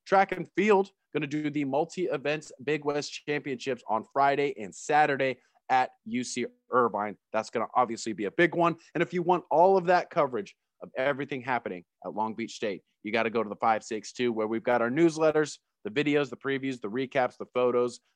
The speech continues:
the Twitter updates, and the interaction for you, Long Beach Nation.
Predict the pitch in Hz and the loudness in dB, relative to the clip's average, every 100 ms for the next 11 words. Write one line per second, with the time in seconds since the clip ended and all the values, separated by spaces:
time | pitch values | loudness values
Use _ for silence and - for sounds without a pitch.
0 | - 120 190 202 202 202 196 196 - 180 | -14 -4 2 4 4 4 4 2 2 -2
1 | 180 - 175 202 - - 170 165 - 160 | 0 0 0 0 0 0 0 0 -2 -4
2 | 156 _ _ - 123 117 165 160 87 _ | -4 _ _ -8 -6 -2 2 2 0 _
3 | _ - 110 98 110 107 101 - | _ -6 -6 -4 -8 -8 -10 -12